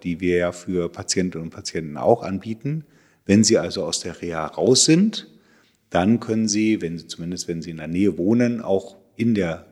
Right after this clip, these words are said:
Reha-Klinik, ähm, äh, die Nachsorge machen. Ähm,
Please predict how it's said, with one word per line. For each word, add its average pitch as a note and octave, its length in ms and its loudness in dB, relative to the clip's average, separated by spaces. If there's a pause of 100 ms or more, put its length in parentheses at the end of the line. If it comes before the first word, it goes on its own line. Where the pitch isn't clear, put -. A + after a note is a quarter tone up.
Reha-Klinik, G#2+ 800 0
ähm, F2+ 540 -10 (160)
äh, E2 140 -10
die D#2+ 160 -12
Nachsorge B2 500 0
machen. B2+ 340 -6 (1000)
Ähm, F2 640 -6